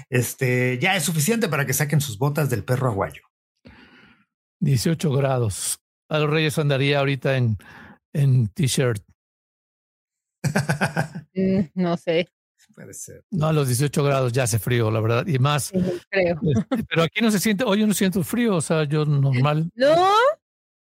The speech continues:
Speaker 3: yo sí,
Speaker 2: No, normal,
Speaker 3: mucho.
Speaker 2: normal, todo tranquilo.
Speaker 3: Ya, ya se empieza a acostumbrar el cuerpo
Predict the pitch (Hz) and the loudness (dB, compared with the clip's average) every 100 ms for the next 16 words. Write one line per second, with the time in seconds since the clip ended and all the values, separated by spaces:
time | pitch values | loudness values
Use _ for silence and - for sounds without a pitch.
0 | _ - 339 - 160 190 196 233 339 _ | _ -2 -2 0 0 2 2 -2 -6 _
1 | 139 143 160 175 190 208 202 - _ _ | -2 0 2 2 0 0 -2 -2 _ _
2 | _ _ _ _ _ _ - 151 135 143 | _ _ _ _ _ _ -2 0 2 0
3 | 156 160 156 151 139 113 139 139 139 113 | 0 0 0 0 -2 0 0 2 0 -2
4 | _ 220 254 - 254 277 294 269 277 269 | _ 0 2 2 2 2 2 0 0 0
5 | 277 254 226 202 220 226 233 233 220 - | 0 -2 -6 0 2 2 2 0 0 0
6 | 196 | -6